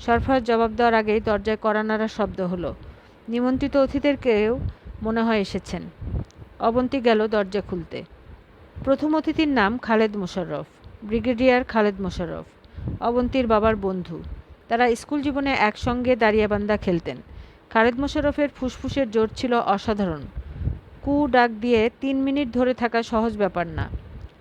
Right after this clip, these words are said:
"অবন্তী মা, কেমন আছো?" "ভালো আছি চাচ্চু।" "আজ তোমাকে অন্য দিনের চেয়ে একটু বেশি সুন্দর লাগছে।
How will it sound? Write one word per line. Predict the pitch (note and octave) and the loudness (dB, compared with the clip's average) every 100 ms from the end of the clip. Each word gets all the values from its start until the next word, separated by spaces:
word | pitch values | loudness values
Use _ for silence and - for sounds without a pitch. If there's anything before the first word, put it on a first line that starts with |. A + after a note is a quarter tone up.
| - - - - | -18 -18 -8 0
"অবন্তী | A3 B3+ C4 D4+ | 2 2 0 0
মা, | D4+ A#3 D#3+ - - | 2 2 -2 -8 -4
কেমন | B3 C#4 | -2 0
আছো?" | C4+ - F#3+ D3+ - - - - - - - - | -2 -2 -4 -4 -10 -16 -16 -18 -12 -8 -8 -2
"ভালো | G#3 A#3+ | 2 4
আছি | C4 - B3+ | 2 0 -2
চাচ্চু।" | G3+ F#3+ - C4+ F4+ - - - - - - - - | -2 -2 -4 -4 -4 -12 -20 -20 -20 -20 -20 -20 -4
"আজ | - B3+ - | 0 0 0
তোমাকে | C#4+ C#4 D4 | -2 0 0
অন্য | C#4 C4+ | 2 0
দিনের | B3+ C4+ C#4 | 0 0 0
চেয়ে | C#4+ | -2
একটু | C4+ C4+ | -2 2
বেশি | A3 A#3 | 2 2
সুন্দর | B3+ C4+ C4+ C#4 | -4 -2 0 2
লাগছে। | C4+ B3+ - E4+ | 2 0 -2 -2